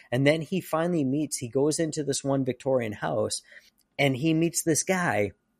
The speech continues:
who is completely genuine, that isn't faking it, that is just like, he's just, um, he's not over exaggerating.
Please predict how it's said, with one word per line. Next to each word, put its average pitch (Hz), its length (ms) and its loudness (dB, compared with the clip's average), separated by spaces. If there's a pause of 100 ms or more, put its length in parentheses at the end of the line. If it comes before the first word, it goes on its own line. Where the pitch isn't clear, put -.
(440)
who 131 120 0
is 120 100 2
completely 135 600 -4
genuine, 113 520 -2 (520)
that 117 280 2
isn't 160 340 2
faking 90 360 -10
it, 62 120 -20 (180)
that 113 340 2
is 113 340 2
just 123 380 -2
like, 104 380 -2 (420)
he's 113 420 0
just, - 440 -2
um, 104 500 2 (340)
he's 117 260 -4
not 110 300 2
over 123 220 2
exaggerating. 165 880 4